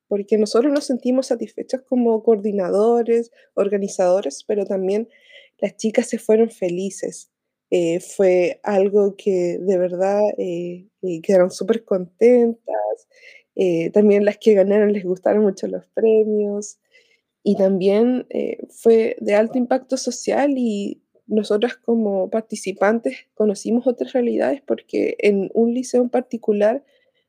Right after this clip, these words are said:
habían muchas chicas que eran nacidas en el extranjero.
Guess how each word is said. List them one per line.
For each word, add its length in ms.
habían 340
muchas 380
chicas 380
que 460
eran 920
nacidas 640
en 140
el 120
extranjero. 720